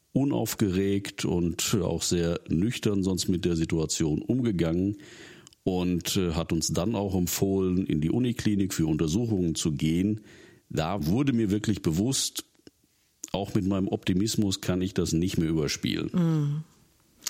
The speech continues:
Speaker 2: Mütter sind ja oft so ein bisschen näher dran und sensibler, weil mehr mit dem Kind zusammen und auch mehr mit anderen Müttern zusammen, mit gleichaltrigen Kindern. Ähm, wann hattest du so den ersten Verdacht, Sabrina, dass mit Lottas Entwicklung was nicht ganz so,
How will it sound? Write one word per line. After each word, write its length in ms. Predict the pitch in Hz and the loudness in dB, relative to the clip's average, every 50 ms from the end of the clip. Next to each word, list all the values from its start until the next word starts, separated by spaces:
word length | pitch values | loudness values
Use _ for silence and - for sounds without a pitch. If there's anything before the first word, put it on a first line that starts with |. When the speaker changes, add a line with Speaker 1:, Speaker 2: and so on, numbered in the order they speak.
| - - - - - - - | -10 -10 -10 -12 -12 0 0
Speaker 2:
Mütter 240 | 180 196 - 226 208 | 2 2 2 2 2
sind 220 | - - 214 208 | 2 2 4 4
ja 140 | 196 185 175 | 4 2 2
oft 160 | 196 190 - | 0 -2 0
so 100 | - 185 | 2 2
ein 80 | 170 170 | 2 4
bisschen 520 | 175 170 - - 185 160 156 - - 156 | 2 0 2 2 2 2 2 2 2 2
näher 460 | 156 147 151 165 190 202 220 233 233 233 - - | 2 4 2 2 2 2 2 0 -2 -4 -4 -6
dran 320 | - - - 185 202 233 214 | -4 -2 0 2 2 2 4
und 160 | 185 180 - | 2 2 2
sensibler, 800 | - 175 165 - - - 185 196 208 208 233 233 226 220 214 208 - - - | 2 0 0 0 0 2 2 2 2 2 2 2 2 2 0 -2 -6 -10 -8
weil 280 | - 151 156 151 143 | -2 0 0 2 2
mehr 240 | 143 147 147 147 147 | 2 2 2 2 2
mit 180 | 147 139 - 147 | 2 0 2 0
dem 140 | 147 147 | 0 0
Kind 260 | - - 208 208 214 - | 2 2 2 2 2 0
zusammen 500 | - 208 - - 196 180 180 180 190 - - - - - | 0 0 2 2 2 2 4 2 2 0 -2 -8 -4 0
und 120 | - 175 | 0 2
auch 140 | 165 143 147 | 2 2 2
mehr 160 | 160 165 160 | 2 4 4
mit 220 | 143 143 143 - - | 2 2 0 0 0
anderen 460 | 160 185 196 196 190 180 180 180 180 | 0 2 2 2 2 2 2 2 2
Müttern 400 | 185 185 - 196 180 175 175 175 - - - - - - | 2 2 2 2 2 2 0 0 -2 -6 -8 -8 -10 -4
zusammen, 440 | - - 165 - - 170 170 170 165 | -2 0 0 2 2 2 2 2 2
mit 160 | 156 151 - | 0 0 0
gleichaltrigen 720 | - 170 165 175 185 - 175 180 180 180 180 175 - 180 175 | 0 0 0 0 0 0 0 0 2 0 0 2 0 0 0
Kindern. 480 | - - 180 175 175 175 175 175 180 - - - - - - - - _ _ - | 2 0 2 2 4 4 2 2 0 -2 -4 -8 -8 -8 -10 -10 -14 _ _ -4
Ähm, 420 | 165 170 165 165 160 160 160 - - | -2 0 2 2 2 2 0 0 0
wann 220 | 160 165 175 175 | 0 0 0 0
hattest 380 | 196 202 220 208 196 - - - | 0 0 0 0 -2 -4 -2 0
du 120 | 220 226 | 0 0
so 140 | 226 - 247 | 2 2 2
den 160 | 220 233 220 | 2 2 2
ersten 380 | 226 - 220 208 - - - 220 | 2 0 0 0 0 0 -2 0
Verdacht, 420 | - - 208 - 202 196 - - | 0 0 0 0 0 -2 -2 -2
Sabrina, 600 | - - 202 196 - - 190 190 185 185 180 180 - - - - - - - - _ _ _ | 0 -2 0 0 0 0 2 2 4 2 2 0 0 -4 -10 -10 -10 -12 -14 -16 _ _ _
dass 320 | - 170 170 - - - | 0 0 0 0 0 0
mit 160 | 190 175 - | 0 0 2
Lottas 460 | - 180 180 - 180 170 170 165 156 - | 0 0 2 2 2 2 2 2 2 2
Entwicklung 480 | 175 170 - 185 175 - - 170 165 | 0 2 2 0 0 2 2 2 2
was 200 | 170 165 165 - | 2 2 2 2
nicht 180 | 180 165 - - | 2 0 2 0
ganz 240 | - 165 170 - - | 0 0 0 2 2
so, 280 | 170 160 170 165 156 | 2 2 2 0 0